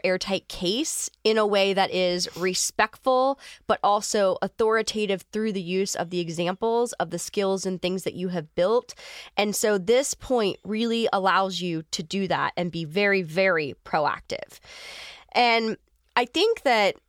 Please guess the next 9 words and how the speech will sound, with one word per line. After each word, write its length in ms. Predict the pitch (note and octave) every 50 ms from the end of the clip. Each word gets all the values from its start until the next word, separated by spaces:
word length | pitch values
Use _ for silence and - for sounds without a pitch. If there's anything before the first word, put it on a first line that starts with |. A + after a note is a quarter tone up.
| _ _ _ _ _ _ _ _ _ -
a 60 | E4
couple 400 | - - - D#4+ - - D4 C4+
of 60 | B3
the 120 | A3 A3
things, 500 | A3 - A3 G#3 G3+ G#3 G3+ G#3 G3+ -
and 200 | - - F#3+ F#3 -
Anne 180 | - G3 G3+ G3
and 120 | F#3+ F#3+
I, 280 | F3+ F3+ F3 F3 E3+